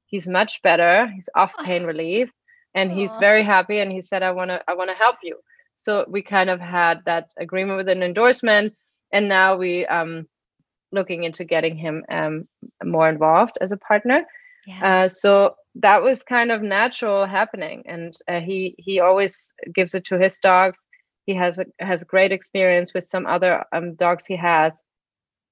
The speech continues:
Speaker 1: some, uh, Great Danes that can jump in the car again. And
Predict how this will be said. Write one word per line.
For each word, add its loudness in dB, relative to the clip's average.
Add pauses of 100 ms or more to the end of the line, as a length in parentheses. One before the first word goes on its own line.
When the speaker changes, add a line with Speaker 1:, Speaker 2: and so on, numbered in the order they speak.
(300)
Speaker 1:
some, -2
uh, 0
Great 0
Danes 2
that -10
can -6 (360)
jump 4
in -2
the -2
car 0
again. -2
And -10